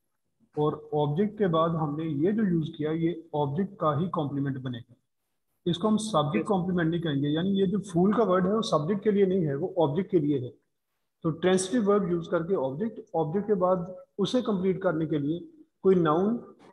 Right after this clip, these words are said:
Speaker 1: pronoun, noun phrase या नाउन clause हम यूज़ करेंगे। यहाँ ये भी याद रखेंगे, जब भी object complement आता है,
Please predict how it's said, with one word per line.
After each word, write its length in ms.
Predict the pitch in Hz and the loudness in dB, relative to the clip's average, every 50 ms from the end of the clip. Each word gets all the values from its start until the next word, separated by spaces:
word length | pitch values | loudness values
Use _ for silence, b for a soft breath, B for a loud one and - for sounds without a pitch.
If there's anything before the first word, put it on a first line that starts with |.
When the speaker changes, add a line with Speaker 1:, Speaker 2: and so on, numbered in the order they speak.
| - | -4
Speaker 1:
pronoun, 720 | - 160 160 156 151 156 170 196 220 233 240 214 - - - 170 | 0 2 2 2 2 2 2 0 0 -2 -4 -8 -10 -14 -8 -4
noun 260 | 165 156 151 156 160 | -2 0 0 0 0
phrase 480 | 156 160 175 180 196 214 208 196 202 185 190 | 0 0 0 0 0 0 -2 -6 -6 -4 -2
या 60 | 185 | 0
नाउन 320 | 170 160 160 165 170 170 | 0 2 2 0 0 0
clause 680 | 160 - 170 165 165 160 156 143 131 131 131 165 151 - - 160 | -2 0 2 4 4 4 4 2 0 -4 -8 -10 -10 -10 -8 -6
हम 180 | 160 160 143 | -4 -2 0
यूज़ 200 | 156 151 147 151 | 0 -2 -2 -2
करेंगे। 400 | 143 139 151 151 139 135 123 123 - _ _ _ _ _ _ _ - | -2 -2 -2 -2 -2 -4 -6 -10 -16 _ _ _ _ _ _ _ -2
यहाँ 260 | 170 180 196 202 190 190 | 0 2 2 2 4 4
ये 60 | 202 | 4
भी 180 | 208 247 226 | 4 4 4
याद 180 | 214 202 190 196 | 4 2 2 0
रखेंगे, 340 | 202 - - 214 208 220 208 | -2 -4 -6 -6 -4 -4 -2
जब 260 | 165 185 190 185 190 | 0 0 0 0 -2
भी 320 | 214 226 226 226 196 - - - | -2 -2 -2 -2 -4 -6 -2 0
object 400 | 170 165 156 156 240 254 247 - | 0 0 0 0 -2 -4 -2 0
complement 480 | 214 185 180 190 196 190 180 180 165 | 0 0 0 -2 -2 -2 -2 -2 -2
आता 340 | 160 147 - - 170 151 147 | -2 -2 -2 -2 -2 -2 -2
है, 100 | 143 - | -6 -8